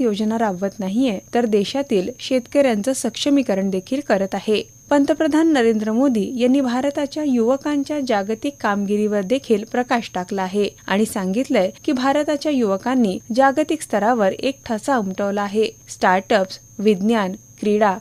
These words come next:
सामुदायिक सेवा आणि संस्कृती यासह विविध क्षेत्रांमध्ये तरुण भारतीयांनी दिलेल्या असाधारण योगदानाची दखल मोदी यांनी घेतली. "गेल्या अकरा वर्षात आपण अशा अनेक उल्लेखनीय घटना पाहिल्या आहे,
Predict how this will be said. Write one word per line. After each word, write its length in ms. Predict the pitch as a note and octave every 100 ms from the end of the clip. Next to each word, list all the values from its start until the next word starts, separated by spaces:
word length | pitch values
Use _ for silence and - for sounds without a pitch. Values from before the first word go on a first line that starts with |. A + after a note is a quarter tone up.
| -
सामुदायिक 560 | C#4+ C#4 D4 D#4 D#4+ D#4+
सेवा 400 | - A3 A3+ F#3+ C4 - B3
आणि 160 | C#4+
संस्कृती 720 | C#4+ G3 F#3+ - B3+ A#3 F#3 B3+ -
यासह 460 | G#3 F#3+ G#3 F#3 C4+ - - -
विविध 300 | C4 C#4+ D#4+
क्षेत्रांमध्ये 880 | D#4 - A3 G3+ F#3+ G3 B3+ A#3 G3+ - -
तरुण 240 | C4+ C#4+ D#4
भारतीयांनी 680 | B3+ A3 - G#3 G#3 A3
दिलेल्या 420 | C4 A3+ G#3 G#3+ A#3+
असाधारण 600 | B3 C4+ D#4+ C4+ C4 C#4+
योगदानाची 720 | C#4 G#3 G3 G3 G3 G3 -
दखल 460 | F#3+ B3+ - G#3 G3 - - -
मोदी 340 | B3+ C4 D4+
यांनी 220 | C#4 F#3 G3
घेतली. 460 | - G#3 G#3 G#3+ - - A#3
"गेल्या 220 | A3 G#3
अकरा 260 | F#3+ - F#3+
वर्षात 400 | A3 C4+ A3+ F#3+ - -
आपण 280 | C4 C#4+
अशा 200 | C#4 D4+
अनेक 440 | D4+ B3+ B3+ D#4 -
उल्लेखनीय 640 | A#3+ A#3 D4 D4+ D4 D4+
घटना 380 | B3 G#3+ G#3 G3
पाहिल्या 360 | F#3+ G3 F#3 F#3+
आहे, 240 | F#3